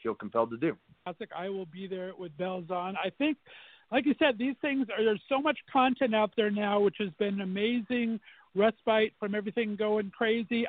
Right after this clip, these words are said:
Speaker 2: I would love, I mean, our community especially would love to see a chat with you and Sean. You guys have always had such chemistry, um, on, on screen and off. I think you guys would be a hilarious, probably a group chat. That would be amazing.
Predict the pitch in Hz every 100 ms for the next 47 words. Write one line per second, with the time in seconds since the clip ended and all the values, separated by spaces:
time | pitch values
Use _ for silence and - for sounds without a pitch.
0 | - 240 285 220 226 233 247 254 240 214
1 | _ - - _ - 208 - 262 320 294
2 | 247 226 214 175 - 220 - 202 165 165
3 | 175 185 226 202 214 - 220 214 214 -
4 | 185 - 226 214 190 185 196 220 185 -
5 | 196 208 208 202 208 190 185 202 196 220
6 | 190 220 190 - 214 202 208 - 208 208
7 | - - - 135 185 190 190 170 196 202
8 | 185 208 - 226 208 190 170 185 190 220
9 | 202 190 202 - 185 202 180 185 190 170
10 | 190 170 180 202 202 202 _ _ _ _
11 | _ - 202 202 190 156 208 - - 214
12 | 208 240 - 180 185 190 180 185 170 170
13 | 185 196 214 220 254